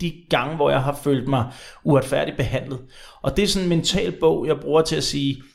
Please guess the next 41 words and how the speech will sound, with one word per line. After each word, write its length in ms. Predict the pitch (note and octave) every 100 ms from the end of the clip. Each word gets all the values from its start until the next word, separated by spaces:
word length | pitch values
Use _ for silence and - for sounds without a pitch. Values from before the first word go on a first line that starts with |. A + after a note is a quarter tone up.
| _ -
"Kæft, 200 | - F3
hvis 120 | C#3+
jeg 80 | C#3
har 60 | D3
en 60 | C#3
dårlig 280 | C#3 C#3+
dag, 140 | B2+ -
så 120 | D#3
putter 200 | F3+ D#3+
jeg 80 | A#2+
alt 200 | F3 -
det 100 | D#3+
over, 200 | C#3+ D3
så 220 | D3+ - D3
jeg 180 | C#3
ved, 140 | E3 E3
det 60 |
ikke 140 | D3 -
går 100 | D3+
ud 180 | D#3+ E3
over 300 | C3+ C#3+ C#3 - - -
andre 260 | E3 G3 F3+
mennesker. 360 | A#2+ A2+ A2+
Det 120 | A#2
skal 140 | A#2 C#3
jo 140 | C3
for 80 | B2+
fanden 220 | D3 E3+
ikke, 260 | D#3 D3+ D3
øh, 80 | C#3
gå 80 | C#3
ud 80 |
over 180 | C#3 C#3
mine 160 | C3 A#2+
ansatte, 440 | B2+ C3+ - - -
at 240 | B2 B2
jeg 100 | B2+
har 120 | C3+
en 80 | B2
dårlig 260 | A#2 A#2 A#2
dag." 200 | -